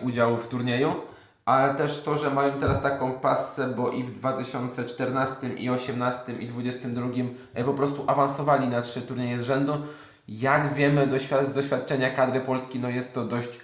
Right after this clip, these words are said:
trudna sztuka. E, sam Iran jest dość dobrym zespołem w strefie azjatyckiej, ponieważ, no, od grudnia dwa tysiące czternastego roku jeszcze nie było dnia, że, że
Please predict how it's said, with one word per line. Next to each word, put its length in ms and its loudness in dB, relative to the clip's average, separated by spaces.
trudna 360 0
sztuka. 400 -10
E, 440 -4
sam 320 0
Iran 280 2
jest 220 -4
dość 360 -4
dobrym 300 2
zespołem 360 0
w 40 -4
strefie 400 -2
azjatyckiej, 540 -2
ponieważ, 540 0
no, 160 -2
od 220 -2
grudnia 400 0
dwa 240 0
tysiące 360 -6
czternastego 560 -2
roku 380 -2
jeszcze 460 0
nie 140 2
było 540 4
dnia, 560 2
że, 560 2
że 200 -4